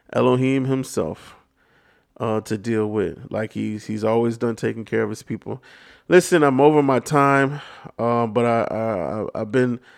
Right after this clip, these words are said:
been filling up myself with so much knowledge, reading, um, you know, just learning, uh, what's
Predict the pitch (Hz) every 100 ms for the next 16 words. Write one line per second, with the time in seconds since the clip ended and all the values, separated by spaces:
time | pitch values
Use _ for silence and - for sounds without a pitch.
0 | _ _ _ 147 170 - 165 160 151 131
1 | 139 - 139 127 117 143 135 120 127 131
2 | 127 120 120 131 131 127 123 127 - -
3 | _ - 120 117 95 - _ _ - 135
4 | 123 117 110 85 - 120 120 - 123 131
5 | 131 131 127 - 120 120 117 117 113 92
6 | 135